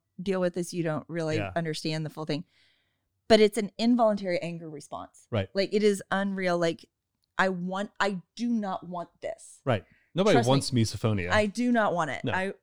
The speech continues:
Speaker 1: and it gets to the point that you're, like, wondering, would it be better to be deaf at times? Like, when you,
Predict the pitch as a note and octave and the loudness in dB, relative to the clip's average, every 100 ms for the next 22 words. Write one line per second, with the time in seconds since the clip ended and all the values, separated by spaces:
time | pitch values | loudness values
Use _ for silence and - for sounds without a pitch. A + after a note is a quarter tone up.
0 | _ G3 G3+ G#3 - - G#3 - G#3 C4 | _ 0 0 0 -2 0 -2 -2 -6 -4
1 | - A3+ G#3 A3 G3+ F#3+ G3 F#3+ F#3+ F3+ | -2 -4 -2 -4 -4 -2 -2 -2 -4 -6
2 | F#3 F3+ F3+ F3+ E3+ E3+ F3+ D#3+ E3 E3 | -10 -8 -8 -8 -8 -6 -6 -2 -2 -4
3 | D#3+ D#3 - C3+ - - - - - - | -10 -10 -4 -4 -6 -16 -20 -20 -18 -16
4 | F3 F3+ F3 | -10 -4 -2